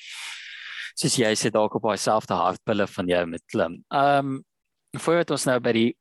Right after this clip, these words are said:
uiteindelike groot vraag kom, twee vrae nog vir jou. Wat jy al gesien het in die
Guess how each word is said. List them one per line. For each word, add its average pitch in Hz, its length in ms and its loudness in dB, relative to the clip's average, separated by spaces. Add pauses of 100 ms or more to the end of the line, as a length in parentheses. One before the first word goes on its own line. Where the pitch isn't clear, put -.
uiteindelike 120 600 0
groot 107 480 0
vraag 87 520 -2
kom, - 240 -12 (300)
twee 120 220 2
vrae 90 440 -2
nog - 260 -10
vir - 80 -10
jou. - 140 -8 (1040)
Wat 117 160 0
jy 123 80 6
al 139 140 4
gesien 147 340 0
het 135 140 0
in 120 120 2
die - 80 -8